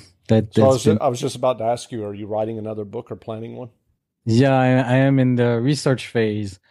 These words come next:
Speaker 1: of, uh, the next one. And, you know, I've been toying around various things, um, but now I th-, I think I have a, I, I have a sense of duty to, um, well, you know, <laughs> write some,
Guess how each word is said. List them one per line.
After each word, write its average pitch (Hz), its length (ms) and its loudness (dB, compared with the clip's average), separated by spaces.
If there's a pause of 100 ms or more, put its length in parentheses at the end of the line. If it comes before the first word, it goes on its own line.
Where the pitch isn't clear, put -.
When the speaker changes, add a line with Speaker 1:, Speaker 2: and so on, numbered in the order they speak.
(380)
Speaker 1:
of, 110 320 -4
uh, 104 280 2
the 107 140 -2
next 101 300 -4
one. 98 340 -2 (460)
And, 131 160 6
you 156 80 6
know, 143 140 4
I've 135 80 2
been 156 160 2
toying 170 260 2
around 143 340 2
various 127 380 0
things, 135 580 -2
um, 110 520 -6 (640)
but 120 400 0
now 127 300 4
I 120 220 2
th-, 113 260 -6
I 113 160 -2
think 123 240 -2
I 113 80 2
have 110 160 -2
a, 110 120 -8 (100)
I, 110 260 -10 (140)
I 117 80 -8
have 120 120 -4
a 117 60 0
sense 127 260 2
of 92 160 -4
duty 120 420 4
to, 107 540 0 (1040)
um, 98 800 -2
well, 202 220 2
you 196 160 4
know, 147 40 6
<laughs> 107 160 0 (100)
write 160 280 2
some, 202 340 0